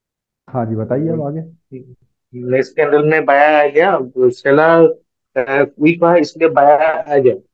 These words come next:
Speaker 1: अच्छा, seller weak
Speaker 2: हाँ,
Speaker 1: क्यों हुई?
Speaker 2: मार्केट अभी seller weak इसलिए हुआ है कि उसका सेंटर line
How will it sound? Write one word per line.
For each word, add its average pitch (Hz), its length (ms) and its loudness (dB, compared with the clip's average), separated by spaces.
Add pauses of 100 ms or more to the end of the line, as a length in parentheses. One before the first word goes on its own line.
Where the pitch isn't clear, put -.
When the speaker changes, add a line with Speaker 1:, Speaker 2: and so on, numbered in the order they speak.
(760)
Speaker 1:
अच्छा, 139 180 -4
seller 143 320 0
weak 151 200 -2
Speaker 2:
हाँ, 135 80 -2
Speaker 1:
क्यों 139 120 0
हुई? 131 60 -2
Speaker 2:
मार्केट 160 200 -2
अभी 156 300 -2 (1120)
seller 147 280 2
weak 170 220 2
इसलिए 180 300 0
हुआ 180 260 2
है 185 120 2
कि 180 400 0
उसका 165 360 0
सेंटर 156 420 -2
line 165 320 0